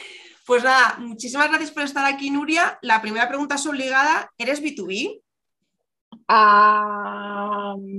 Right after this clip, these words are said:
Speaker 2: sí, o por supuesto. A ver, <laughs> primero de todo, darte las gracias por, por, por invitarme a participar en, en tu podcast, ¿no? Que es, es una de las herramientas que más futuro tiene y como tú siempre te avanzas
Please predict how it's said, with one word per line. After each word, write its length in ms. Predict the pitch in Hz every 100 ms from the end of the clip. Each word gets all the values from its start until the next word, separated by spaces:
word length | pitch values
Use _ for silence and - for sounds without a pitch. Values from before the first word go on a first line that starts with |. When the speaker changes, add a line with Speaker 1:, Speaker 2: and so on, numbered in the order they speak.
| 196
Speaker 2:
sí, 420 | - 233 214 226 -
o 80 |
por 140 | 190 190
supuesto. 540 | 190 196 202 233 190 -
A 60 | -
ver, 260 | 226 196 -
<laughs> 80 | - -
primero 380 | 220 214 247 311
de 160 | 294
todo, 200 | 254 294
darte 240 | 277 220 254
las 160 | 208
gracias 340 | 214 208 254 -
por, 300 | 233 202 180
por, 540 | - 185 175 170 165 160 _ _ _
por 160 | - 170
invitarme 540 | 175 170 170 170 180
a 100 | 190
participar 540 | 185 185 170 170 180 180
en, 240 | 196 180
en 180 | - 165
tu 120 | 160
podcast, 500 | 170 185 - 151 -
¿no? 260 | 180 220 -
Que 220 | 165 160
es, 240 | 156 - _ _ _ _ _
es 200 | 170 -
una 120 | 180
de 60 | 185
las 180 | 185 196
herramientas 680 | 180 175 180 185 196 208
que 140 | 208 180
más 260 | 175 165 -
futuro 340 | 175 190 185
tiene 240 | 196 220
y 60 | 247
como 240 | 202 185
tú 100 | 185
siempre 340 | 196 - 226 220
te 80 | 196
avanzas 680 | 196 240 247 185 - -